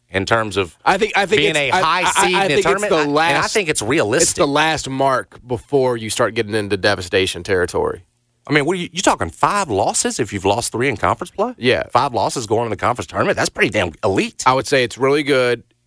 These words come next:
Speaker 2: Now, if you start talking about six
Speaker 1: Again, this S M U team's top fifty. I know we
Speaker 2: I,
Speaker 1: don't
Speaker 2: I think there's a big difference, though, for this Memphis team between five and six losses. I do, in this league, I do. I think there is a big difference, and I think they'll be penalized very heavy-handedly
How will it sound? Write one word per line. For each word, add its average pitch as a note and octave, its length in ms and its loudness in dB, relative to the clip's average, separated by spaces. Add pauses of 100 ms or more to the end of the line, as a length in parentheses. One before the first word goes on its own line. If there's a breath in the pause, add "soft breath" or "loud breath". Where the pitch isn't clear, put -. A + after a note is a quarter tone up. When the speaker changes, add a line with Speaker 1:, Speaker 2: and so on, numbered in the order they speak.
(180)
Speaker 2:
Now, B2 140 2
if A2+ 60 -2
you G#2+ 40 -8
start B2 160 0
talking B2 120 -2
about A2+ 140 0
six - 580 0
Speaker 1:
Again, F3 180 -2
this G#3+ 160 2
S A3+ 160 2
M F3+ 100 2
U A#3+ 80 0
team's - 260 0
top E3 220 0
fifty. G#3 340 0
I G2 60 0
know A#2+ 100 0
we D3+ 140 2
Speaker 2:
I, - 20 4
Speaker 1:
don't C#3+ 100 0
Speaker 2:
I E3 120 0
think F3+ 200 -2
there's F3 180 2
a D3+ 40 2
big D#3 180 0
difference, F3 280 -4
though, D3+ 220 2
for D3+ 200 -4
this C#3+ 200 0
Memphis C#3+ 260 0
team D#3 260 -2
between D3+ 300 0
five D3 280 2
and D3 60 -6
six - 200 -2
losses. D#3+ 400 0
I A2 100 2
do, D#3 200 2
in G#2+ 80 0
this A#2 140 -4
league, D3 240 2
I G2+ 80 2
do. D3 260 2
I F#2 120 2
think A#2+ 180 -2
there B2+ 200 4
is C3 120 0
a A#2 80 2
big A#2+ 220 -2
difference, C3+ 260 2
and B2+ 80 2
I A#2+ 40 2
think C3+ 140 -2
they'll C3 120 2
be B2 140 -4
penalized A#2+ 640 0
very B2+ 400 2
heavy-handedly A#2+ 840 0